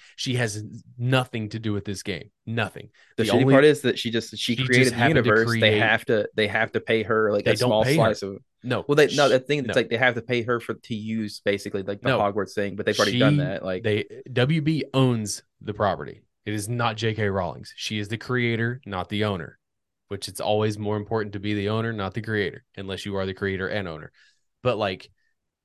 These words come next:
Speaker 1: she al-, was already paid. Again, if you don't buy the game, if the game, I mean, I, I don't know the fucking backdoor deals. There may be something there. Someone comes in here and courses to, "Whatever. Well, if it, if it sells ten million copies, she gets a hundred thousand dollars."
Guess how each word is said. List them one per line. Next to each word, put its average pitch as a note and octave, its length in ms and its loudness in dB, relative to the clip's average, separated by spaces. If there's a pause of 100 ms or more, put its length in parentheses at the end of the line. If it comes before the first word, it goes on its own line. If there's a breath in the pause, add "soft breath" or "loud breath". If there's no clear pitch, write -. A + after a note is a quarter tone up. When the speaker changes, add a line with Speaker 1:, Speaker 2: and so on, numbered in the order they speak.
(160)
Speaker 1:
she A2+ 640 -2 (460)
al-, C3 140 4
was B2 160 4
already A#2 360 4
paid. G2+ 380 -6
Again, A2 380 -4
if - 200 -8
you B2+ 100 -4
don't A2+ 240 -2
buy A#2 180 2
the B2 80 -2
game, B2+ 320 -4
if A2 100 -14
the A#2 80 -6
game, A#2+ 380 -2 (520)
I G#2 80 -8
mean, B2+ 180 -2
I, A#2+ 260 0
I - 20 2
don't A2+ 200 2
know G#2+ 220 0
the G2 100 -6
fucking G2 320 -6
backdoor G2+ 460 -4
deals. G2 300 -4
There G#2 100 -2
may G2+ 180 -2
be G2 100 -8
something F#2+ 280 -8
there. F#2+ 220 -4
Someone G2+ 260 -6
comes G2 180 -4
in G2 80 -6
here G2 160 -6
and F#2+ 100 -10
courses G2+ 340 -6
to, A2+ 140 -2
"Whatever. C3+ 520 8
Well, A#2+ 180 4
if A#2+ 100 0
it, C3+ 220 -4
if C#3 260 4
it C#3 120 -10
sells C3 200 0
ten F#3+ 240 0
million D#3 260 2
copies, - 380 -6
she E3+ 140 -6
gets D3+ 240 2
a C#3+ 80 0 (220 loud breath)
hundred C#4+ 260 0
thousand G3 320 0
dollars." C#3+ 240 2